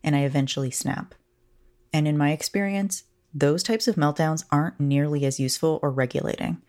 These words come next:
There are probably multiple reasons for that, a couple of which are I'm usually not fully letting go because I'm so desperately trying to not have a meltdown,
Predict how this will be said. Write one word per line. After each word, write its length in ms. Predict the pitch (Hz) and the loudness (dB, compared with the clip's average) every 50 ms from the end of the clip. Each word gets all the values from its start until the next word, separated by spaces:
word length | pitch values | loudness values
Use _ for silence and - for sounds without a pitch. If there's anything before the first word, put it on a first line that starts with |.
| _ _ _ _ _ _ _ _ _ _ _ _ _ _ | _ _ _ _ _ _ _ _ _ _ _ _ _ _
There 120 | - 160 | 2 2
are 40 | 151 | 2
probably 680 | 151 - - 202 208 214 202 190 185 180 180 175 175 - - | 0 2 0 2 2 2 2 2 0 0 0 0 -2 -2 0
multiple 380 | 165 165 165 - - - 156 | 0 0 -2 -2 -2 -2 -2
reasons 360 | 151 156 156 147 147 147 143 | 0 0 0 0 0 -2 -2
for 140 | - - 147 | -2 0 2
that, 300 | 135 135 135 131 131 - _ _ _ - | 4 4 4 2 0 -4 _ _ _ -10
a 80 | - | -8
couple 260 | - - 202 185 185 180 | -2 -2 0 2 2 2
of 120 | 165 - | 2 4
which 300 | 165 156 151 - - - - | 2 2 2 0 -4 -2 0
are 420 | - 143 139 139 135 131 139 - _ _ _ _ _ _ _ _ _ - | 2 2 4 4 2 0 -2 -4 _ _ _ _ _ _ _ _ _ 0
I'm 120 | 151 151 | 2 2
usually 440 | 156 156 170 175 185 214 226 220 202 | 2 2 2 2 2 2 2 2 4
not 300 | 180 151 131 - - - | 4 4 4 2 2 -2
fully 300 | - - 143 135 147 156 | -2 0 2 2 4 4
letting 260 | 151 156 147 151 147 | 4 2 2 2 2
go 320 | 131 131 127 131 139 147 147 | 2 2 2 2 2 0 0
because 320 | - 143 - - 143 143 | -2 -4 -2 -2 -2 0
I'm 100 | 131 135 | -2 -2
so 600 | - - - - - 139 135 139 139 139 135 123 - _ | -2 -2 0 2 2 4 4 4 2 2 -2 -4 -8 _
desperately 760 | - - 131 127 - - - - - 151 147 151 - 143 143 139 | -2 -2 -2 0 0 -2 -2 -4 -4 -2 -2 0 0 0 -2 -2
trying 560 | - - - 139 135 127 131 135 135 135 139 135 | -2 -2 0 0 2 2 2 2 2 0 0 -2
to 200 | - - 131 123 | 0 0 0 0
not 380 | 120 120 135 123 120 123 123 | 2 0 0 -2 -2 -4 -4
have 260 | - - 139 139 - | 0 2 2 2 2
a 40 | 143 | 2
meltdown, 760 | 131 131 135 123 117 - - 170 170 175 175 180 180 185 185 | 2 2 2 2 2 0 -2 -2 0 0 0 0 0 -2 -4